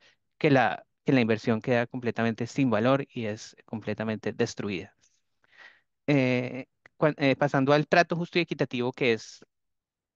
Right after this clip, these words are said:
tal vez la, la, la base, eh, para la mayoría de las reclamaciones en la actualidad, eh, justamente porque no tiene ese elemento de, de,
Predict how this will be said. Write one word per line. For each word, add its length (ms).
tal 140
vez 160
la, 160
la, 240
la 160
base, 500
eh, 400
para 180
la 100
mayoría 320
de 40
las 120
reclamaciones 720
en 120
la 60
actualidad, 520
eh, 120
justamente 500
porque 240
no 120
tiene 220
ese 120
elemento 460
de, 400
de, 320